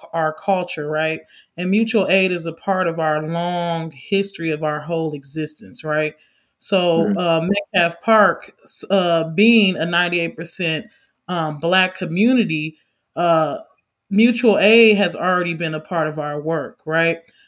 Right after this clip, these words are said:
Speaker 1: So
Speaker 2: Mm-hmm.
Speaker 1: Metcalf Park Community Bridges is a resident-led um, an organized, uh, organization, right? So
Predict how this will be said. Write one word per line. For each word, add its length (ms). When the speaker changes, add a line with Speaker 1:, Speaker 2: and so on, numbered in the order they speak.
Speaker 1:
So 180
Speaker 2:
Mm-hmm. 100
Speaker 1:
Metcalf 380
Park 240
Community 320
Bridges 480
is 240
a 140
resident-led 1500
um, 500
an 180
organized, 1000
uh, 540
organization, 920
right? 320
So 480